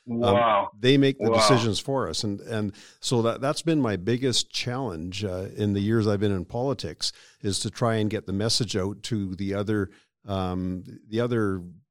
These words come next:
Speaker 1: colleagues, uh, political folks, uh, in the province here that are primarily in the populated areas. So, um, I get frustrated sometimes, but you just have to keep on,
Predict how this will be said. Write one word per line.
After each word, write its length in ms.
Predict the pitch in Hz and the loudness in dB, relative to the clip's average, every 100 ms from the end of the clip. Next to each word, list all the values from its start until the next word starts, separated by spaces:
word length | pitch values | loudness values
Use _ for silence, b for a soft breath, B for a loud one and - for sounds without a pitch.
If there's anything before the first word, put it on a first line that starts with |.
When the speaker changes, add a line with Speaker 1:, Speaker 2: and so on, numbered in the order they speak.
| _ _ | _ _
Speaker 1:
colleagues, 640 | - 95 104 110 110 101 - | -6 -2 0 -2 -4 -6 -6
uh, 200 | 92 90 | -4 -6
political 500 | - 110 113 - 101 | -4 -2 -2 -4 -4
folks, 420 | - 107 - - | 0 0 0 -2
uh, 60 | |
in 240 | 104 101 98 | -2 0 -2
the 60 | |
province 460 | 92 110 107 104 95 | -2 -2 0 -2 -2
here 200 | 107 98 | -2 -2
that 260 | 95 95 95 | -2 -4 -6
are 100 | 92 | -8
primarily 600 | - 101 101 104 107 98 | -4 -2 0 2 0 -2
in 120 | 90 | -4
the 40 | 82 | -6
populated 600 | 107 92 104 90 85 92 | -6 -6 -6 -8 -8 -6
areas. 400 | 101 98 85 80 | -4 -4 -6 -8
So, 240 | 95 85 b b b b b | -8 -8 b b b b b
um, 520 | 104 104 101 95 101 - | 4 6 6 2 -2 -6
I 120 | 104 | -4
get 160 | 107 - | -4 0
frustrated 500 | 139 - 143 143 127 | 0 2 0 0 -2
sometimes, 520 | 143 127 135 185 147 | -2 0 -2 -4 -6
but 140 | 110 | -6
you 80 | 104 | -6
just 200 | 107 104 | -4 -2
have 180 | 117 110 | -2 -4
to 80 | - | -4
keep 260 | 123 120 | -4 -2
on, 280 | 117 107 101 | 0 2 0